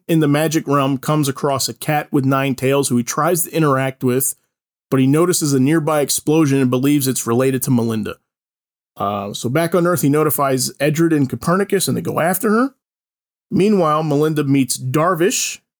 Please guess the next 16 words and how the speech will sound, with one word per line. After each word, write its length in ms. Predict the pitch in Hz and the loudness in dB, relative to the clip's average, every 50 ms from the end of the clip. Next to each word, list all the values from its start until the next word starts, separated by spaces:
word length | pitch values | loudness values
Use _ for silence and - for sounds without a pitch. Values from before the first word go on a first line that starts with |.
| _ - | _ -2
an 200 | 127 127 120 - | -2 -2 -2 0
Indian 380 | - 180 220 214 202 185 165 151 | 0 0 2 2 2 2 2 2
spiritualist, 840 | - - - 143 127 120 - - 110 113 110 120 - - - - - | 0 -2 -2 -2 -2 -2 -2 -6 -6 -4 -4 -4 -4 -4 -6 -6 -6
and 140 | 120 117 117 | -4 -4 -2
he 140 | 113 175 180 | 0 -2 -2
claims 420 | - - 175 165 160 156 151 127 - | -2 0 0 0 0 0 0 0 -2
he 120 | 170 175 | -2 -2
can 320 | - 180 156 143 131 135 | 0 0 0 2 0 0
rid 280 | 143 160 190 202 202 180 | 0 0 2 2 0 0
her 380 | 160 165 156 156 151 156 147 _ _ _ _ _ _ _ _ - | 0 0 0 0 0 -2 -4 _ _ _ _ _ _ _ _ -8
of 180 | - 127 127 127 | -6 -4 -2 0
whatever 720 | 131 139 139 156 160 156 151 160 156 151 147 135 123 - | 0 2 2 2 2 2 2 2 2 2 2 2 0 0
spirit 600 | - - - - - - 151 156 156 156 147 - | 0 -2 -4 -4 -4 -2 0 0 2 0 0 -2
is 140 | 135 123 - | -2 -2 -2
controlling 500 | - 131 123 - 123 120 117 110 101 90 | -2 -4 -2 0 0 0 0 0 -2 -6
her. 140 | 73 - | -10 -16